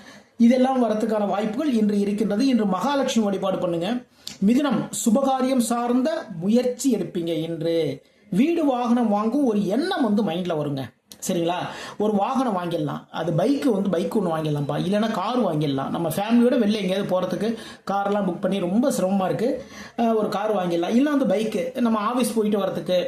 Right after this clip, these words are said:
அஹ், குழந்தைங்களை கூட்டு வந்து வெளில போயிட்டு வரதுக்கு, இதுக்கெல்லாம் பாத்தீங்கன்னா ஒரு பைக் இருந்தா ரொம்ப ஈஸியா இருக்குமே அப்படின்ட்டு அது சார்ந்த ஒரு எண்ணம் இருக்கும். சுபகாரியங்கள் சார்ந்த ஒரு முயற்சி, திருமணம் தொடர்பான முயற்சி,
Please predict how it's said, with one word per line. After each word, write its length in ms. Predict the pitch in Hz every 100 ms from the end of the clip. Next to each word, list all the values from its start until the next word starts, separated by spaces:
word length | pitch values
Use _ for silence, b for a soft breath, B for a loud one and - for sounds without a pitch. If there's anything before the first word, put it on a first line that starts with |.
| - _ _ _ _ - -
அஹ், 240 | 220 202 202
குழந்தைங்களை 420 | 214 240 226 202
கூட்டு 220 | 190 190
வந்து 160 | 196 190
வெளில 140 | 202
போயிட்டு 260 | 185 170 170
வரதுக்கு, 440 | 170 165 185 196
இதுக்கெல்லாம் 360 | 202 208 240 226
பாத்தீங்கன்னா 300 | 190 226 247
ஒரு 120 | 180
பைக் 300 | 240 330 311
இருந்தா 220 | 226 214
ரொம்ப 200 | 202 185
ஈஸியா 340 | 175 190 175
இருக்குமே 320 | 185 151 156 156
அப்படின்ட்டு 540 | 175 202 240 233 302
அது 260 | 233 196 214
சார்ந்த 300 | 233 240 226
ஒரு 140 | 175
எண்ணம் 200 | 170 208
இருக்கும். 360 | 170 202 311 - B B B
சுபகாரியங்கள் 800 | - 233 294 269 269 254 240 226
சார்ந்த 480 | 202 208 226 240 254
ஒரு 140 | 180
முயற்சி, 540 | 170 185 202 - 156 - B B -
திருமணம் 340 | 208 226 220
தொடர்பான 360 | 202 185 185 185
முயற்சி, 600 | 180 175 - 190 185